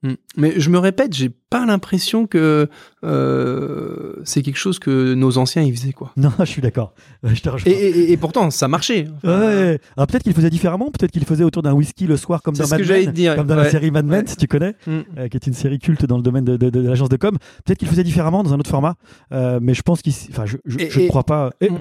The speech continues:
Speaker 2: et pareil, est-ce qu'à l'époque, il y avait beaucoup d'associations à deux ou trois ? Je sais pas, j'ai pas de, assez d'éléments pour ça. Euh, le fait d'être associé à deux ou trois, est-ce que c'est un élément plus récent ? Je sais pas.
Speaker 1: Mm. Euh, il y a peut-être aussi le fait que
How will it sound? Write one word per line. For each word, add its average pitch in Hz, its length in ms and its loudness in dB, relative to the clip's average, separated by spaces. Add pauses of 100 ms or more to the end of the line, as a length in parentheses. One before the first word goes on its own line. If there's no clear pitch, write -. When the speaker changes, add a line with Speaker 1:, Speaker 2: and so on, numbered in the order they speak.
Speaker 2:
et 190 80 2
pareil, 196 280 -2
est-ce 147 100 2
qu'à 160 120 0
l'époque, 156 260 0
il - 40 -2
y - 20 4
avait 143 80 2
beaucoup 143 180 0
d'associations 147 380 0
à 143 60 0
deux 143 80 2
ou 147 60 2
trois ? 147 200 0
Je 131 60 0
sais 135 120 -2
pas, 170 140 0
j'ai 127 80 0
pas 123 140 -6
de, 120 200 -4 (320)
assez 127 220 -2
d'éléments 131 300 0
pour - 160 -2
ça. 170 340 -2 (380)
Euh, 120 120 -12 (100)
le 143 140 0
fait 151 140 0
d'être 135 180 0
associé 147 300 0
à 139 60 2
deux 139 80 6
ou 143 60 4
trois, 165 160 0
est-ce 156 80 -2
que 143 80 -10
c'est 139 100 -4
un 127 60 -2
élément 135 280 -2
plus 139 120 4
récent ? 139 340 0
Je 139 80 -2
sais 120 100 -2
pas. 110 140 -12 (180)
Speaker 1:
Mm. 131 140 -4 (640)
Euh, 127 420 2
il 135 60 -4
y 143 80 2
a 131 60 2
peut-être 156 440 0
aussi 139 220 -4
le 135 100 0
fait 135 240 -4
que 123 360 0